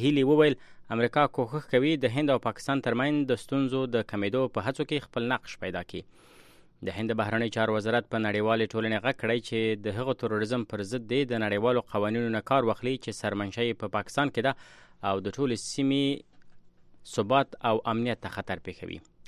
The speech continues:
په همدې حال کې پاکستاني مقاماتو بیا ویلي دي چې د کشمیر د جنجال د حل دپاره د امریکا او ملګرو ملتونو مرسته غواړي. د عراق د تکریت په ښار کې یو دېرش تنه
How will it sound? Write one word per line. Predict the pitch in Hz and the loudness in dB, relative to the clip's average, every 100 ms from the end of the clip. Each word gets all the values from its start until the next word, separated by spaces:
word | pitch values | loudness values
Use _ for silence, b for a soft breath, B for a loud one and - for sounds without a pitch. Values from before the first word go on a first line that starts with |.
| - | -8
په | 104 | -4
همدې | 104 107 104 | -2 0 -2
حال | 107 | -2
کې | 123 120 110 | -4 -4 -4
پاکستاني | 101 - 110 139 | -6 -4 2 2
مقاماتو | - 104 107 107 | 2 0 -2 0
بیا | 101 | 0
ویلي | 95 123 139 | 2 0 0
دي | 135 | -2
چې | 123 | -4
د | 110 104 | -4 -4
کشمیر | - 117 104 | -4 -4 -2
د | 104 98 | -4 -4
جنجال | 98 113 107 95 | -2 0 0 -2
د | 95 | 0
حل | 147 147 | 0 2
دپاره | 151 160 - B B B - | 2 2 0 B B B -10
د | 98 101 | -6 -4
امریکا | 98 - 139 156 156 110 | -2 0 0 -2 -4 -2
او | 101 92 | -2 -2
ملګرو | 90 110 127 | -4 -2 -2
ملتونو | 135 127 143 151 175 - 98 | -2 -2 -4 -4 -6 -12 -8
مرسته | 92 92 - 104 - - _ 113 | -8 -6 -4 -6 -6 -18 _ -4
غواړي. | 113 80 80 - - - - _ - - - - - - - b b b b b b b b - | -4 -4 -12 -18 -20 -20 -20 _ -20 -20 -20 -20 -20 -20 -20 b b b b b b b b -6
د | 113 | 2
عراق | 156 170 202 - - 139 | 8 8 8 4 -10 0
د | 127 143 143 | 4 4 4
تکریت | 143 180 - | 2 2 2
په | - | 2
ښار | 139 | 4
کې | 135 156 135 | 4 4 6
یو | 170 | 6
دېرش | 143 123 | 6 2
تنه | 131 135 | 0 2